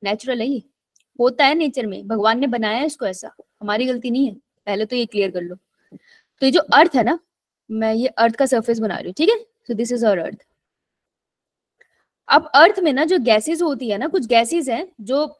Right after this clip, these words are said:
हमारे यहाँ से निकलती है, जैसे carbon dioxide, वो ना पूरे earth के आसपास layer बना देती है। तो इमेजिन करो एक ball है और उस पूरे ball के आसपास बाहर की तरफ carbon dioxide का एक cloud बन गया।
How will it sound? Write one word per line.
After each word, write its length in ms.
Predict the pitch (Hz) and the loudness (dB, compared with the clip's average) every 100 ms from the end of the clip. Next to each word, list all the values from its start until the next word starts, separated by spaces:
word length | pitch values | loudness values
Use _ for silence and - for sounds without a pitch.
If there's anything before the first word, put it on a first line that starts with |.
| _ | _
हमारे 280 | 233 226 233 | -4 -2 0
यहाँ 100 | 247 | -2
से 120 | 240 | -4
निकलती 340 | 254 226 185 262 | -4 -4 -6 -4
है, 60 | |
जैसे 220 | 233 220 277 | -2 -2 0
carbon 340 | 247 220 226 | -2 0 -2
dioxide, 420 | 202 165 - 185 226 | -2 -4 -6 -16 -6
वो 60 | |
ना 120 | 269 440 - _ | -2 -2 -4 _
पूरे 200 | 302 330 | -2 2
earth 220 | 359 320 | 2 2
के 80 | 330 | -2
आसपास 340 | 285 285 339 262 | -4 -2 -6 -2
layer 200 | 233 233 | -4 -4
बना 200 | 208 170 | -6 -8
देती 240 | 165 - | -14 -16
है। 60 | 165 _ _ _ _ | -18 _ _ _ _
तो 40 | 277 | 0
इमेजिन 400 | 262 262 302 311 | 2 0 0 -2
करो 160 | 311 | 0
एक 120 | 302 190 | -2 -2
ball 260 | 202 240 233 | 0 0 2
है 80 | |
और 140 | 294 277 | 0 -2
उस 100 | - | -4
पूरे 200 | 285 294 | -6 -4
ball 400 | 202 208 247 269 | 0 0 0 -2
के 120 | 320 | -4
आसपास 580 | - 220 226 - 247 233 | 0 0 0 0 -2 -2
बाहर 240 | 208 202 | -6 -6
की 100 | 220 | -4
तरफ 180 | 233 - | -4 -2
carbon 320 | 226 202 226 220 | -2 -2 -2 -4
dioxide 340 | 190 214 202 | -4 -6 -6
का 80 | 269 | -6
एक 80 | - | -2
cloud 280 | 214 226 | 0 0
बन 120 | 180 147 | -2 -10
गया। 160 | - | -18